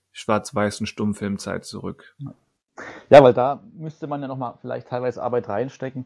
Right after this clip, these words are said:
Speaker 2: dies erstmal zu digitalisieren. Und dann fragt man sich wahrscheinlich bei Warner auch noch mal,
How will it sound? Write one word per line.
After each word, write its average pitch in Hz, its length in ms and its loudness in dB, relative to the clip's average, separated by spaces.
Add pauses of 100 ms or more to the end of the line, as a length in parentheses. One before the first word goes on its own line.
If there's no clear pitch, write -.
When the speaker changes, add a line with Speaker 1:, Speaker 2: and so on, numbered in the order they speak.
Speaker 2:
dies 135 180 -8
erstmal 123 460 -8
zu - 100 -20
digitalisieren. 110 680 -4 (320)
Und 101 160 -12
dann 98 120 -4
fragt 113 260 -4
man 120 100 -2
sich 113 120 -8
wahrscheinlich 117 320 -4
bei 110 100 -2
Warner 113 320 -2
auch 120 180 -4
noch 117 160 -4
mal, 113 460 -4